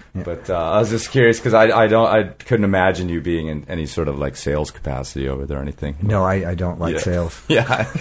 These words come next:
Speaker 2: I wanna welcome Randy Levitt to, uh, my Roadway Inn hotel room here in Salt Lake City. Hey, Randy, how's it going?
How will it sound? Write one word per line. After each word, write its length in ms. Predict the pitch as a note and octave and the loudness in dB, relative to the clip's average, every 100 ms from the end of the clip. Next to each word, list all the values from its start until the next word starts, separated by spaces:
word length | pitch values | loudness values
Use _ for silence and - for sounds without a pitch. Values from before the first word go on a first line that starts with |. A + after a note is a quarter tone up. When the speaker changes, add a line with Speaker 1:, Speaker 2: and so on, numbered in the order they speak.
| - D3 - - C3+ - - - _ _ | -6 -6 -6 -6 -8 -8 -16 -16 _ _
Speaker 2:
I 60 | G#2 | 2
wanna 140 | A2+ | 4
welcome 480 | G2+ G2+ F#2 G2+ F2 | 6 6 6 4 4
Randy 320 | E2+ E2 E2 | 4 4 4
Levitt 380 | E2 D#2+ G#2 - | 4 4 2 0
to, 300 | - F2 D#2+ | -2 0 2
uh, 240 | D#2+ D2+ - | 2 2 -2
my 260 | E2+ D#2 D2+ | -2 0 0
Roadway 480 | D2+ E2 D#2+ D#2+ D#2 | 2 2 2 2 2
Inn 240 | D#2 D2+ | 0 -2
hotel 420 | D#2 D#2 - D#2+ | -4 -4 0 0
room 220 | F#2 A2 | 2 0
here 240 | A2 F#2 E2+ | -2 0 0
in 100 | E2 | -2
Salt 240 | - C#2 | 0 0
Lake 160 | F2 E2 | 0 -4
City. 280 | - F2+ A2 | -4 -2 0
Hey, 160 | G#2+ | 2
Randy, 260 | F#2 F2+ F2+ | 2 2 2
how's 180 | F#2 F2 | 0 0
it 60 | |
going? 240 | F#2 F2 | -2 -2